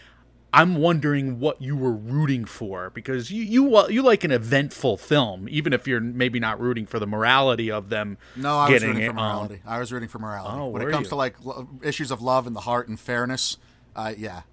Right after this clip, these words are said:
Speaker 2: I, I don't, I don't, <laughs> I'm not that evil. Um,
Speaker 1: Wow.
Speaker 2: I was saying out loud in my seat, Mike, at the end. Well, here's a question to, for your question. If that
Speaker 1: Okay.
Speaker 2: Uber comes a minute later, do they kiss?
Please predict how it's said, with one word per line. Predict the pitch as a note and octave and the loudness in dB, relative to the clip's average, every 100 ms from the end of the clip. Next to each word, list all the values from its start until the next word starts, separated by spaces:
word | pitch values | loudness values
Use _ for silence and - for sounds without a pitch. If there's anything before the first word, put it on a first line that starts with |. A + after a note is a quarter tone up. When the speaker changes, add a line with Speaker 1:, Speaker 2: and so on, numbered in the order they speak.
| - | -14
Speaker 2:
I, | G#2 G2+ G2+ | -12 -12 -12
I | |
don't, | G2+ G#2 G#2 _ | -12 -14 -16 _
I | G2+ | -14
don't, | G#2+ G#2 - - | -12 -14 -18 -14
<laughs> | A#2 | -8
I'm | - B2 C3+ | -4 -2 4
not | D3 C3+ | 4 4
that | C#3 C3 | 2 2
evil. | A#2+ A2+ G#2+ - - - - - | 0 -2 -6 -10 -20 -20 -20 -8
Um, | - C#3+ B2+ | 4 6 6
Speaker 1:
Wow. | G#2+ G#2+ G2+ F#2+ | 4 4 4 6
Speaker 2:
I | D#3+ | 6
was | G#3+ A#3 F#3 | 6 4 2
saying | - - - F3 E3 D3 | 0 -4 2 4 2 2
out | B2 D3 D#3 | 2 2 4
loud | D3+ C#3+ B2 | 4 6 4
in | B2+ | 0
my | A#2+ B2 | -4 -2
seat, | A#2 - C3 A#2 | -2 -4 -4 -8
Mike, | G#2 A2 | -12 -12
at | |
the | A#2 A2 | -10 -6
end. | A#2+ G#2+ F#2+ - - - - - | -6 -6 -8 -14 -20 -20 -20 -6
Well, | E3+ | 2
here's | D#3+ D#4 | 6 6
a | F#3+ | 6
question | A#3 F#3 E3 | 6 6 4
to, | D3+ - | -2 -4
for | - - G#3+ A#3 | -16 2 8 8
your | D3+ | 6
question. | - A2+ - E2+ - _ - | 2 0 0 -12 -18 _ -2
If | D#3 D3+ | 0 8
that | G#3+ E4+ | 8 8
Speaker 1:
Okay. | A#3 B3+ | 6 6
Speaker 2:
Uber | E3+ C#3+ | 6 0
comes | - F3+ C#3+ B2+ | 4 4 4 2
a | C3+ | 0
minute | C3+ D3+ F3+ F#3 | 2 8 8 8
later, | D3+ D3+ D3 G#2+ - | 6 4 4 0 -4
do | C#3 | -2
they | C#3 D#3 | 0 0
kiss? | - D#3 - | 0 0 -2